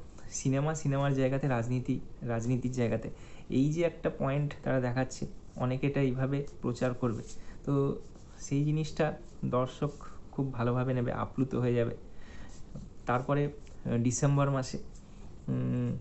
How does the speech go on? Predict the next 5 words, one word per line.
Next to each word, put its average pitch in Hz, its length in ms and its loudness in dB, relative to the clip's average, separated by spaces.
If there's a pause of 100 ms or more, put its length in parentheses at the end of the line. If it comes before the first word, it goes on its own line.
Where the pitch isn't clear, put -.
(200)
মানুষ 131 300 2 (260)
একটু 131 180 0
সিনেমা 135 420 4
হলে 131 260 4 (580)
দেখতে 127 440 2